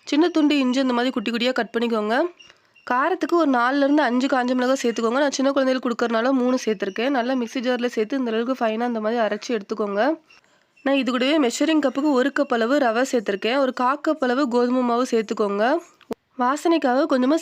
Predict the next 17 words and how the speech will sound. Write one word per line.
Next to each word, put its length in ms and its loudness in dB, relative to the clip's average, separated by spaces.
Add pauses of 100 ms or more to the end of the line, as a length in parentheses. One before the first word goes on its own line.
சீரகம் 380 0
சேர்த்துருக்கேன். 540 0 (420)
இந்த 160 0
டிஷ்ஷுக்கு 260 2
தேவையான 380 2
அளவு 220 2
உப்பு 300 -2
சேர்த்துக்கோங்க. 520 0 (580)
இந்த 160 0
மெஷரிங் 420 2
கப்புக்கு 300 0
ஒரு 300 2
கப் 180 0
அளவு 260 2
தண்ணி 320 0
சேர்த்துக்கோங்க. 600 0
தண்ணி 280 0